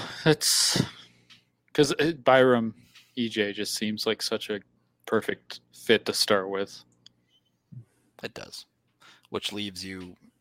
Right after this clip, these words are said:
Speaker 2: Murray and take your pick of Jack Johnson, Curtis McDermott, or maybe Jacob McDonald.
Speaker 1: Yeah, he looked good.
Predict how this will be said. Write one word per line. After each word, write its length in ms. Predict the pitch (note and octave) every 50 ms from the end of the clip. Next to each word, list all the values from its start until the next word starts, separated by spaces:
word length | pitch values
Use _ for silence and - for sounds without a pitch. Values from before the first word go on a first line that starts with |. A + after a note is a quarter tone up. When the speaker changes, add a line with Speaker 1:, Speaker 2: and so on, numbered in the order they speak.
| _ _
Speaker 2:
Murray 640 | G#2+ G2+ G#2+ G#2 G#2 G2+ G2 G2 F#2 F#2 F#2 F#2 F2 - -
and 580 | F#2+ F2+ F2+ F#2 F2+ F2 F2 F2 E2+ - - - - _ _ _ _ _ _ _ _ _ _ _ _ _ _ _ _ _ _
take 260 | - - A2+ G2 - -
your 100 | G2 F2+
pick 320 | - - - G2 F2 -
of 180 | - F2 F2 F#2
Jack 280 | E2 - F#2 F2 E2+ -
Johnson, 600 | - F#2+ F2+ F2 E2+ - F#2 E2+ E2 D#2+ D#2+ - _ _ _ -
Curtis 300 | - - G2+ F2+ F#2 -
McDermott, 600 | - F2 E2+ - - F#2 F#2 F#2+ F#2 F#2 F#2+ F2+
or 180 | F#2+ E2+ E2 E2 - _ - - - - - _ _
maybe 880 | - F2 F#2+ G#2 G#2+ G#2 G2+ G2+ G2+ G2 G2+ F#2+ G2+ G#2 G2+ - _ _ _ _ _ _ _ - - _
Jacob 260 | - A2 G2+ - G2+
McDonald. 500 | G2+ G#2 G2+ G#2+ G#2 G#2 G#2 G#2 G#2 - - _ _ _ _ _ _ _ _ _ _ _ _ _ _ _ _ _ _ -
Speaker 1:
Yeah, 160 | G2+ G2+ A2 A#2 - _ _ _
he 80 | B2+ E3
looked 220 | A#3 B3+ - -
good. 220 | - D#3 A3+ -